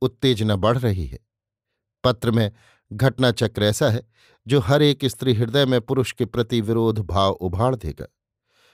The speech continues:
ऐसी ही ओजस्विनी भाषा में वो उत्तर लिखने लगी। मुख्य बात यह है कि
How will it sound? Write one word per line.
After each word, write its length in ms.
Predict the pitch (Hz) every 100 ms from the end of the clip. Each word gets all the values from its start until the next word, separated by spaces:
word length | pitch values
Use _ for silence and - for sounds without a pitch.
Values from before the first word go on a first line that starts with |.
| _ _
ऐसी 300 | 123 127 123
ही 180 | 123 135 -
ओजस्विनी 600 | 123 120 120 - 117 113
भाषा 400 | 90 107 104 110
में 120 | 104
वो 160 | 101 98
उत्तर 280 | - - 87
लिखने 280 | 87 -
लगी। 360 | 135 76 71 - _ _ _ _ _ _ _ _ _
मुख्य 260 | 160 - 151
बात 300 | 151 147 151
यह 200 | 151 143
है 180 | 151
कि 280 | 143 147 143